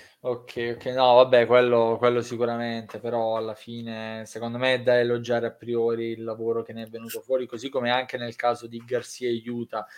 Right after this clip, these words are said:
Allora, ci sono state magari delle critiche, ho letto qualcosina in giro su gruppi, pagine, eccetera, sul fatto che fosse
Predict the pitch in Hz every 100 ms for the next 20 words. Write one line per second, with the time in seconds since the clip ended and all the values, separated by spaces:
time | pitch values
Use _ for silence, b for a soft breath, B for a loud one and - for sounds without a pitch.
0 | b - 120 131 120 117 - _ _ _
1 | - 123 127 127 156 165 143 139 135 127
2 | 123 127 135 139 135 120 120 127 123 123
3 | 120 127 117 127 123 117 123 123 123 120
4 | - 123 123 120 120 117 123 127 120 -
5 | 123 120 120 117 117 117 120 117 - 123
6 | 135 127 117 110 - 120 - 117 113 -
7 | 120 117 - 120